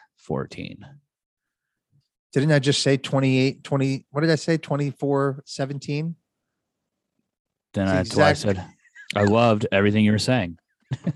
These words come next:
Speaker 1: <laughs>
Speaker 2: I love everything you're saying, except, uh, the score that I'm
Speaker 1: It's gonna
Speaker 2: going
Speaker 1: be the
Speaker 2: to
Speaker 1: exact same.
Speaker 2: literally repeat right now.
Speaker 1: I just wanna make sure that when we get to Twitter's and this is what happens, I'm like, "Oh, I called it.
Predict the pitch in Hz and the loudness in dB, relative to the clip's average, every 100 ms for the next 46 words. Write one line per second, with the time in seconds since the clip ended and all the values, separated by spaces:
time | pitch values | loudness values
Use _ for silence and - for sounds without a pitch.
0 | - - - - 262 - - 185 220 208 | -4 -4 -6 -6 -8 -8 -6 -2 0 0
1 | 170 143 139 127 120 - 127 117 107 107 | 0 -2 -4 -6 -6 -4 -2 -2 -4 -6
2 | - 131 117 _ _ _ _ _ - 117 | -8 -4 -4 _ _ _ _ _ -10 -4
3 | 113 110 123 - - 160 131 110 101 107 | -2 -4 -6 -10 -6 0 2 4 2 -2
4 | 107 117 139 151 143 143 139 139 - - | -2 0 4 6 6 4 6 4 4 2
5 | 117 - 110 180 208 196 170 156 143 - | 0 0 -2 4 6 6 4 4 2 -2
6 | 147 131 113 294 120 123 113 104 104 101 | -2 -4 -4 -8 -6 -4 -4 -6 -8 -8
7 | 92 90 _ _ _ _ - 135 151 185 | -8 -10 _ _ _ _ -4 0 2 2
8 | 165 151 135 - 156 135 107 113 110 - | 4 2 2 2 4 4 4 4 2 4
9 | 110 110 107 117 113 127 117 - - 107 | 4 4 4 4 4 2 2 2 2 4
10 | 101 - - 165 151 107 101 - 113 101 | 4 2 0 4 6 4 2 -2 0 2
11 | 104 107 113 98 98 - 101 117 147 143 | 2 0 0 0 -2 -2 0 2 2 2
12 | 110 104 101 98 - 110 - 135 185 120 | 0 0 0 0 0 0 2 2 2 0
13 | 90 80 | -2 -4